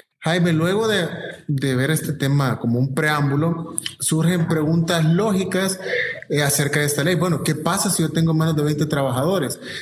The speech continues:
¿Debo de hacer algo? ¿Debo de ir a alguna institución? ¿Debo de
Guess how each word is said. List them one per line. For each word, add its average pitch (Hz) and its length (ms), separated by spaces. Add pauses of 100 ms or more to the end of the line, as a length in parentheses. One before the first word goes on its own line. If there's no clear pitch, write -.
(160)
¿Debo 156 420
de 160 760
hacer 127 260
algo? 185 520
¿Debo 131 340
de 135 60
ir 131 60
a 131 40
alguna 131 220
institución? 185 800 (320)
¿Debo 135 520
de 131 180